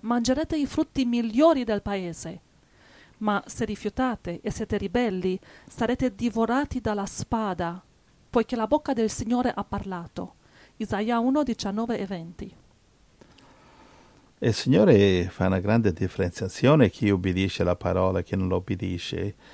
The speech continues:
Speaker 2: chi è sottomesso, chi non lo è. Oggi il diavolo dice a tutte le chiese: "Non importa, c'è l'amore, l'amore, l'amore, l'amore, la grazia, la grazia, solo grazia, nient'altro."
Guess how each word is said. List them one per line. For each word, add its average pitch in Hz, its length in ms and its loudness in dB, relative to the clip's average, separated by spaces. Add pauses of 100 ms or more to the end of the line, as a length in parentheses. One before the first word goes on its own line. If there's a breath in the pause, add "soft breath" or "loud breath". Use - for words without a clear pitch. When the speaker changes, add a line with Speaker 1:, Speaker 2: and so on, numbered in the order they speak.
(160 soft breath)
Speaker 2:
chi - 140 -2
è - 20 4
sottomesso, 90 720 -2
chi - 160 -4
non 92 200 0
lo 92 200 0
è. 92 200 -2 (500 soft breath)
Oggi 131 200 6
il 120 60 8
diavolo 120 400 6
dice 110 300 4 (160)
a 85 100 2
tutte - 280 -2
le 98 140 2
chiese: 101 560 4
"Non 113 220 4
importa, 110 640 2
c'è - 160 -2
l'amore, 117 380 4
l'amore, 131 400 2
l'amore, 127 420 2
l'amore, 123 400 2
la 120 120 2
grazia, 120 420 0
la 123 80 6
grazia, 127 480 0
solo 139 260 4
grazia, 131 480 2
nient'altro." 135 680 2